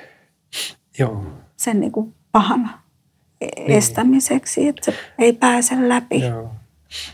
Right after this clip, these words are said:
Speaker 1: Kun sä opit itse rakastamaan, niin tavallaan näin tehdessäsi sä tunnistat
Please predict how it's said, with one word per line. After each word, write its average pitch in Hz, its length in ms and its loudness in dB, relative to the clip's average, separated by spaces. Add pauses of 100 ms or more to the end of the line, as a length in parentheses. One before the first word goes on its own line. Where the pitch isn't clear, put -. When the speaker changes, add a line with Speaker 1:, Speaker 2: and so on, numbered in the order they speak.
(320)
Speaker 1:
Kun - 120 0
sä 131 120 2
opit 151 360 2
itse 123 400 -2
rakastamaan, 98 880 -4 (2250)
niin 110 140 -10
tavallaan 107 580 -2 (580)
näin 127 300 0
tehdessäsi 107 840 -2
sä 113 280 -6 (220)
tunnistat 110 1000 2